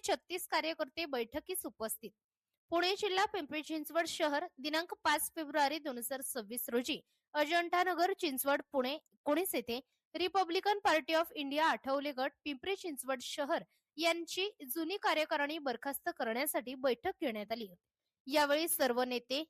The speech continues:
कार्यकर्ते, पदाधिकारी यांची संयुक्त बैठक घेण्यात आली. यावेळी शहराध्यक्ष व कार्यकारिणी बरखास्त करण्याचा ठराव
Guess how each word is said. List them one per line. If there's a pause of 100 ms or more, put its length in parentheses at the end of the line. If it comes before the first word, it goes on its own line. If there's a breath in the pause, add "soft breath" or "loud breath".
(100)
कार्यकर्ते, (100)
पदाधिकारी (320 soft breath)
यांची
संयुक्त
बैठक
घेण्यात
आली. (380)
यावेळी
शहराध्यक्ष
व
कार्यकारिणी
बरखास्त
करण्याचा
ठराव